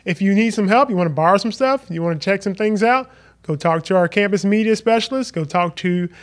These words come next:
uh, Mister Jenkins. And maybe, you know, maybe hit me up too. Maybe I, you know, we can help you out. But we would love to see you create something for this content and contest and also represent Robinson I S D. I don't know what you're waiting on.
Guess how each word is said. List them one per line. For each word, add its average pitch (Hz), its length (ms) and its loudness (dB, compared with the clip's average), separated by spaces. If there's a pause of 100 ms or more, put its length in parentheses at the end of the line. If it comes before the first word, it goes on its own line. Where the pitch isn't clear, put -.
(200)
uh, 160 280 0
Mister 170 280 -4
Jenkins. 214 520 0 (300)
And 180 140 -2
maybe, 220 260 2
you 240 120 -2
know, 208 220 0
maybe 214 200 2
hit 233 160 0
me 233 160 2
up 226 180 4
too. 240 180 0
Maybe 202 280 0
I, 190 100 4
you 196 220 -4
know, 165 80 -2
we 175 100 -4
can 185 100 -2
help 196 160 0
you 202 80 2
out. 208 140 4
But 160 160 -4
we 202 140 0
would 208 100 2
love 226 480 2
to 180 120 -6
see 214 240 -2
you 190 260 0
create 185 500 -2
something 156 480 -6
for 190 460 -2
this 175 320 -4
content 170 460 -4
and 156 220 -8
contest 170 540 -4 (100)
and 220 120 -10
also 226 500 0 (160)
represent 165 460 -2
Robinson 151 360 -6
I 139 100 -8
S 135 60 -12
D. 143 220 -10 (580)
I 196 60 0
don't 233 100 4
know 220 60 4
what 208 160 6
you're 180 80 2
waiting 208 240 2
on. 139 140 -6